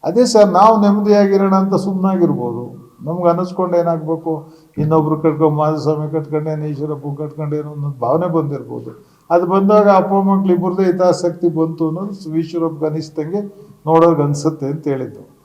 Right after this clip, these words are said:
ನಮ್-, ನಾವು ನೆಮ್ಮದಿ ಇದ್ರೆ ಸಾಕು ಅಂದ್ಕೊಂಡಿರ್ಬೋದು, but ಪಾಲಿಟಿಕ್ಸಲ್ಲಿ ಲೀಡರ್ ಹಂಗೆ ಅಂದ್ಕೋಬಾರ್ದು.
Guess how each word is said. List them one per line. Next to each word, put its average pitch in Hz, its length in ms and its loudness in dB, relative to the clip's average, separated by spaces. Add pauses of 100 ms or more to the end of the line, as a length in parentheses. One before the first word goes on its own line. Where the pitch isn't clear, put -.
(220)
ನಮ್-, 170 320 0
ನಾವು 190 260 6
ನೆಮ್ಮದಿ 190 300 2
ಇದ್ರೆ 185 280 -2
ಸಾಕು 180 400 -2
ಅಂದ್ಕೊಂಡಿರ್ಬೋದು, 175 680 -10 (440)
but 156 120 0
ಪಾಲಿಟಿಕ್ಸಲ್ಲಿ 175 680 -2
ಲೀಡರ್ 180 440 2
ಹಂಗೆ 143 140 0
ಅಂದ್ಕೋಬಾರ್ದು. 139 800 -6